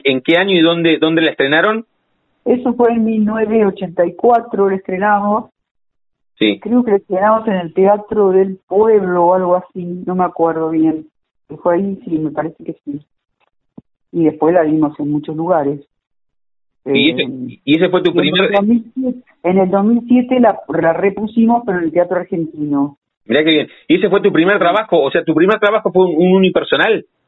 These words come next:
Speaker 2: Sí.
Speaker 1: Mirá.
Speaker 2: Es decir,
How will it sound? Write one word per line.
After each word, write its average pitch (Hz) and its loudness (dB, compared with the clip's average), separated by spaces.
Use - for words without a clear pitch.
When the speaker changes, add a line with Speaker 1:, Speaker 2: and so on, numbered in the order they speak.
Speaker 2:
Sí. 170 2
Speaker 1:
Mirá. 139 0
Speaker 2:
Es 220 2
decir, 233 0